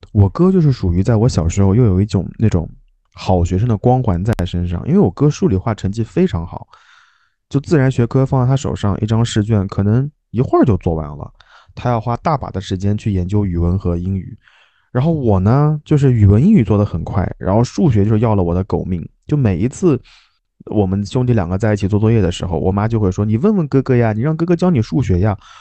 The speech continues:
我就很抵触这种事情，所以小时候去外公家的时候，我都是自己去的，我不跟我哥一起去。我哥去的那天，我坚决不出现。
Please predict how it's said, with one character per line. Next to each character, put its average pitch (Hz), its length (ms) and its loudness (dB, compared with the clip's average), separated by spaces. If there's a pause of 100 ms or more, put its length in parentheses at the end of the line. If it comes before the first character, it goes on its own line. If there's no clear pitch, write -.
(320)
我 180 140 2
就 220 100 4
很 139 300 0
抵 90 180 -2
触 - 180 -2
这 92 80 -2
种 85 160 -2
事 - 200 -6
情， - 200 -14 (160)
所 - 160 0
以 202 60 6
小 95 180 0
时 120 120 0
候 139 100 4
去 131 160 -2
外 131 160 2
公 131 180 0
家 131 140 2
的 104 100 2
时 92 120 -2
候， 87 100 2
我 90 140 2
都 127 160 4
是 120 120 -2
自 - 140 0
己 - 160 -12
去 - 180 -12
的， - 120 -10
我 95 120 0
不 - 100 2
跟 170 120 2
我 90 80 2
哥 95 180 0
一 95 40 4
起 98 160 -10
去。 - 160 -10
我 98 160 2
哥 160 180 4
去 147 120 0
的 113 60 2
那 110 120 -2
天， 104 180 -2
我 95 100 -4
坚 135 200 -2
决 110 100 4
不 - 120 0
出 - 140 -6
现。 82 200 -2